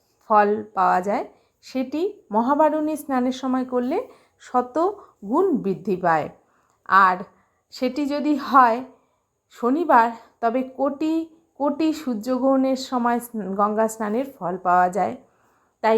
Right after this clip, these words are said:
এই বছর কিন্তু অত্যন্ত গুরুত্বপূর্ণ এবং মাহাত্ম্যপূর্ণ এই বারুণী তিথি। কোন সময় তোমরা করবে বারুণী স্নান? আগে বলি, পাঁচই এপ্রিল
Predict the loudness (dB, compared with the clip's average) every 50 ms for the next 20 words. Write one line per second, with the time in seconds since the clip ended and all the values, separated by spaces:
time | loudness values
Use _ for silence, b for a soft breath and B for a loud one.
0 | 0 0 0 0 2 2 2 2 0 0 0 0 0 0 -2 B B B B B
1 | _ _ _ _ _ -20 -20 _ -6 -4 -2 -2 -2 -2 -4 -2 -2 -2 -2 -4
2 | -6 -6 -4 -4 -4 -2 0 2 2 2 2 -2 -10 _ -10 -6 -4 -4 -4 -4
3 | -6 -8 -6 -4 -2 -2 0 0 0 -2 -4 -6 -12 _ _ _ -10 -4 -2 0
4 | 0 0 0 -2 -2 -2 -4 -6 -4 -4 -4 -2 0 0 2 2 2 0 -2 -6
5 | b b b b b b b b -2 -2 0 0 -2 -4 -8 _ _ _ _ _
6 | 0 4 4 4 4 2 -2 -4 -6 -6 -8 -12 -14 -14 -14 -14 -14 -14 -14 _
7 | _ _ _ _ _ _ _ _ _ -4 -2 -2 -2 0 0 0 2 4 4 2
8 | 2 0 -2 0 0 0 0 0 -2 -2 -2 -4 -6 -6 -2 0 0 2 2 2
9 | 0 0 -2 -4 -4 -6 -6 -6 -6 -6 -10 -16 _ _ _ _ _ _ _ _
10 | _ -4 -2 0 0 0 0 0 0 0 0 -2 -4 -6 -12 _ _ _ _ -2
11 | -2 -2 -2 -2 -2 -2 0 0 -2 -4 -4 -4 -2 -2 -2